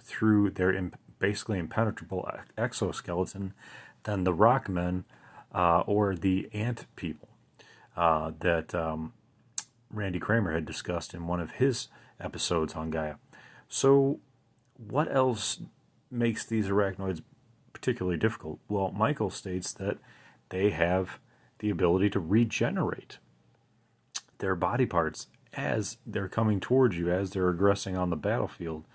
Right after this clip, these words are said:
And they do use, uh, uh, cover and concealment to fight. They also fight with total, uh, blitzkrieg style fighting patterns to completely overwhelm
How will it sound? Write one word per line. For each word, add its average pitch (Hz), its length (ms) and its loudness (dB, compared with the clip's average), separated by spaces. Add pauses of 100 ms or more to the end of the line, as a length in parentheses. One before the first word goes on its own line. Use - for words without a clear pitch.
(380)
And 101 180 -2
they 98 120 4
do 113 180 6
use, 98 440 4
uh, 85 440 -4 (480)
uh, - 200 -10 (220)
cover 107 580 4
and 98 180 -4
concealment 107 640 0 (840)
to - 60 -14
fight. 123 440 0
They 92 160 0
also 92 380 2
fight 95 380 -2 (420)
with 90 400 -4
total, 101 540 4 (260)
uh, 82 480 -2
blitzkrieg 104 760 2
style 95 560 -4 (200)
fighting 95 340 -2
patterns 117 460 0 (400)
to 90 240 0
completely 92 420 0
overwhelm 92 640 2